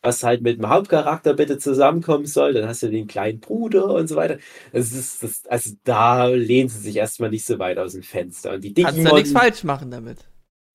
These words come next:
Speaker 1: Man kann nichts falsch machen, man könnte viel mehr noch richtig machen, aber passt schon so. Das, die, die spielen ja dann aber auch ein bisschen damit. Also die, die entwickeln sich ja zum Glück dann auch, die Figuren. Und das ist ja auch schön,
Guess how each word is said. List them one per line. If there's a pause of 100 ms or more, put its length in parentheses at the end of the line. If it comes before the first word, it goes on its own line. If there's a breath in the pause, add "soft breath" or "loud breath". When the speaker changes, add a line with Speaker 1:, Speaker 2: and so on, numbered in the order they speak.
(680 soft breath)
Speaker 1:
Man
kann
nichts
falsch
machen,
man
könnte
viel
mehr
noch
richtig
machen, (300 loud breath)
aber
passt
schon
so.
Das, (160)
die,
die
spielen
ja
dann
aber
auch
ein
bisschen
damit.
Also
die,
die
entwickeln
sich
ja
zum
Glück
dann
auch,
die
Figuren. (380 soft breath)
Und
das
ist
ja
auch
schön,